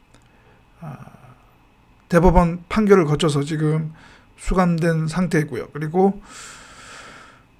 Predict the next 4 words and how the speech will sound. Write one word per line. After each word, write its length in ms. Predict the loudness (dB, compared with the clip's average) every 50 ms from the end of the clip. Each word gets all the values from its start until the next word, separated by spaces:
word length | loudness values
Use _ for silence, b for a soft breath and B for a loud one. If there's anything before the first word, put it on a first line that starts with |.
| _ _ -4
어, 560 | 0 2 4 4 4 4 4 4 2 2 2 B B B B B B B B B B B B B B -6
또 200 | -4 -4 -4 -2
그것으로 400 | 0 2 2 4 4 2 2 2
인해서 460 | 2 2 2 2 2 2 0 0 -2